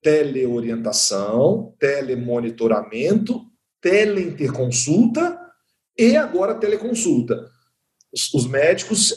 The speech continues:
é, naquela, naquele movimento de dois mil e dezoito, dois mil e dezenove de regular a telemedicina,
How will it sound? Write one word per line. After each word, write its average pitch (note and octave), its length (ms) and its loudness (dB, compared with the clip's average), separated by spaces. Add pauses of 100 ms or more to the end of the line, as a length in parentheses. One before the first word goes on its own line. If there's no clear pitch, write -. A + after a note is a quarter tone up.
é, C#3+ 520 -4
naquela, B2 840 -2 (220)
naquele C3+ 200 2
movimento C#3+ 460 0
de - 120 -10
dois C3 300 -4
mil D3 100 0
e - 40 -2
dezoito, D#3 260 0
dois D3 100 -4
mil D3+ 80 -6
e - 20 -4
dezenove C3+ 420 -2
de C3+ 120 -6
regular D#3 440 2
a D#3+ 40 -4
telemedicina, D#3 840 0